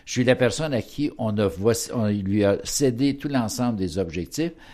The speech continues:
puis on te demande de nous amener à bon port. Donc, je deviens un bon capitaine de bateau. Mais un capitaine de bateau, là, quand le bateau coule, c'est le dernier à sortir, mais ça veut pas dire nécessairement que tout son équipage va partir.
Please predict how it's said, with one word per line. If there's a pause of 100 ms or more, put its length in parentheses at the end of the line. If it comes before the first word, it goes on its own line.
(140)
puis
on
te
demande
de
nous
amener
à
bon
port.
Donc,
je
deviens
un
bon
capitaine
de
bateau. (240)
Mais
un
capitaine
de
bateau,
là, (460)
quand
le
bateau
coule,
c'est
le
dernier
à
sortir,
mais
ça
veut
pas
dire
nécessairement (280)
que
tout
son
équipage
va
partir.